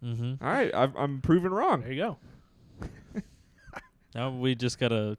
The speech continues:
Speaker 1: convince you you're wrong about Jimmy Butler, defensive specialist. <laughs>
Speaker 3: Role player.
Speaker 1: Role
Speaker 2: Role
Speaker 1: player.
Speaker 2: player. I added the role player in.
Speaker 3: I, I swear I read that and I was like, "He forgot a comma." <laughs>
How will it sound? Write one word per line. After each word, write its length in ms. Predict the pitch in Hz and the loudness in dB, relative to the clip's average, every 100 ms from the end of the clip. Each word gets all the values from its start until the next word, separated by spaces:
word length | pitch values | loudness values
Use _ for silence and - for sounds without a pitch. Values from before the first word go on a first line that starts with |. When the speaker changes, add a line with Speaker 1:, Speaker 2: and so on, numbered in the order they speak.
| _ | _
Speaker 1:
convince 360 | 120 113 113 - | -2 -2 0 0
you 80 | |
you're 180 | 113 110 | 2 2
wrong 260 | 107 110 110 | 2 0 0
about 280 | 107 107 110 | 0 -2 0
Jimmy 240 | 113 110 | -2 2
Butler, 300 | 110 101 107 | 2 2 0
defensive 400 | 107 107 110 104 | -2 -4 -6 -6
specialist. 680 | - 113 110 107 - - - - - - | -2 -2 -2 -4 -4 -4 -6 -8 -16 -20
<laughs> 280 | _ - _ | _ -20 _
Speaker 3:
Role 180 | 143 147 | 0 0
player. 320 | - 104 92 107 | -2 -12 -8 2
Speaker 1:
Role 180 | 117 117 | 2 6
Speaker 2:
Role 180 | 156 170 | 12 12
Speaker 1:
player. 60 | - | 12
Speaker 2:
player. 220 | 139 107 | 6 6
I 120 | 113 | 6
added 180 | 123 127 | 6 6
the 80 | 120 | 4
role 160 | 120 113 | 4 4
player 240 | 120 104 | 2 0
in. 40 | 98 | 2
Speaker 3:
I, 200 | 190 170 - | 2 2 0
I 140 | 151 | 0
swear 340 | - - 143 135 | 0 -2 0 0
I 40 | |
read 240 | 120 123 | 0 -2
that 220 | 131 135 - | 0 0 0
and 120 | 123 | -2
I 40 | |
was 140 | 127 117 | 0 0
like, 140 | 110 | -4
"He 120 | - 175 | -2 -2
forgot 260 | 147 120 | 0 0
a 40 | 120 | -2
comma." 420 | - 151 - 120 | -2 -2 0 -2
<laughs> 400 | - - - - | -6 -12 -18 -6